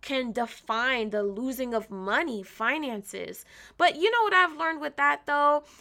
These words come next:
is that money really does truly come and go. Like, once you know how to learn how to make money, you can just continue on learning ways and witty ideas to, to come together and strategy to make money again.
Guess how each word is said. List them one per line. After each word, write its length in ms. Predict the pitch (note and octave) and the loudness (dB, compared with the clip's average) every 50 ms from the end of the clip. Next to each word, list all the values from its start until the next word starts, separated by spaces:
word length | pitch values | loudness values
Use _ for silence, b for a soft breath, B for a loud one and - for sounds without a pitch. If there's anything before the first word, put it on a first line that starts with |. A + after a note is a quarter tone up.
| B B | B B
is 140 | C#4 D4 A#3 | -2 -2 2
that 200 | D#4+ D#4 C4+ B3+ | 2 2 2 2
money 380 | C4+ C4+ D4+ F4 G#4 A4 G#4+ | 0 -2 0 0 0 0 0
really 340 | E4+ D4 E4+ F4+ F4+ F4 D#4+ | -2 -2 -2 -2 -2 -2 -4
does 300 | A#3+ A3 C4 C4 C4+ C#4 | -2 -2 0 0 0 -2
truly 380 | C4+ - - D4 C4+ A#3+ A#3+ G#3+ | -4 -8 -10 -10 -8 -8 -8 -10
come 280 | - A#3+ A3+ A#3 A3+ | -10 -10 -8 -6 -6
and 160 | G#3+ G#3 G#3 G3+ | -6 -6 -6 -4
go. 360 | G3+ G3 F3+ F#3 F3 F#3 G3+ | -4 -4 -4 -4 -6 -6 2
Like, 380 | A3+ A#3+ A#3+ A3+ A3 G#3+ - B B B B B B B B B B B B | 6 8 8 8 8 4 -2 B B B B B B B B B B B B
once 360 | A#3+ C4+ G4 D#5+ E5+ E5+ - | 0 4 6 6 6 6 4
you 100 | E4+ E4 | 0 2
know 260 | D4 C#4+ D4+ D#4+ F4 | 4 6 8 6 6
how 200 | E4 E4+ D4+ C#4 | 8 8 8 8
to 180 | B3 A3 G3+ E3+ | 8 6 4 2
learn 300 | A#3 B3+ D4+ E4 F4 E4 | 2 4 4 4 4 4
how 160 | D4 D4+ C4 | 4 4 4
to 80 | A3 G3 | 4 2
make 280 | G3 G#3+ B3+ C#4+ - | 0 0 -2 -2 -2
money, 480 | - C#4+ D4+ D#4+ E4 E4+ F4 F4 E4 - _ - | -4 -4 -2 -2 -2 -4 -6 -8 -10 -12 _ -6
you 240 | A3 A3 D#4 C#5+ E5+ - | 2 6 6 6 6 4
can 220 | - - C#4 C4 | -2 -2 -2 -2
just 200 | A#3 C4+ C#4 - | -2 -4 -4 -4
continue 720 | - C4+ A3+ G#3+ G#3+ - - C4 C4+ C4+ B3+ B3 A#3 G3+ - | -6 -4 -4 -4 -6 -6 -8 -6 -4 -4 -4 -4 -6 -6 -6
on 520 | - A3 G#3+ A3 G#3+ G3+ F#3+ F3+ F3 F#3+ b b b b b | -6 -4 -2 0 0 2 0 0 -4 -8 b b b b b
learning 760 | G#3+ A3 G#3+ A#3 A#3+ B3+ C4+ C#4 C4+ B3 A3+ A3 G3+ F#3+ F#3 | -8 -2 2 2 4 4 4 0 0 -2 -2 -4 -4 -2 2
ways 560 | G3+ A3+ A#3+ C4 C4 A#3 G#3 G3 G3+ G#3 - - | 4 4 4 4 2 0 0 0 -2 -2 -4 -6
and 260 | A3 A3 G#3 G3+ G3+ | -4 -4 -4 -4 -2
witty 280 | C4+ C#4+ B3 C#4+ - - | -2 -2 -2 -2 0 4
ideas 760 | F3 G#3 A3 G#3+ G3+ - G#3+ A3+ B3+ B3 A#3 G#3+ G3+ G3 - | 6 6 6 4 2 -4 -10 -8 -6 -2 0 0 0 0 -2
to, 300 | - - - G#3+ F#3+ - _ _ | -8 -10 -8 -8 -8 -8 _ _
to 140 | - - A3 | -10 -10 -10
come 320 | G#3+ - - D4 D4 D4 | -8 -6 -4 -4 -2 -2
together 580 | C#4 A#3+ G#3 F#3 G#3+ G#3 A3 A#3+ A3 A#3 G#3 G3 | -2 -4 -4 0 0 2 2 2 2 0 -2 -2
and 200 | F3+ F#3+ G3+ F#3+ | -4 -4 -6 -8
strategy 720 | - - - - A3+ A3 A3+ C4 C4 C4+ A3+ G#3+ G3 G3+ | -10 -10 -6 0 2 4 4 4 2 0 -8 -8 -12 -12
to 200 | F#3 - - C4+ | -10 -10 -8 -6
make 300 | B3+ B3 C#4 D#4 - - | -6 -4 -4 -4 -6 -6
money 320 | A3+ A3+ B3 B3+ B3 A3+ G3+ | -4 -2 0 0 0 -2 -4
again. 480 | F#3 E3+ E3+ F3+ F3+ F3 D#3 - - | -4 -6 -8 -8 -6 -6 -6 -8 -10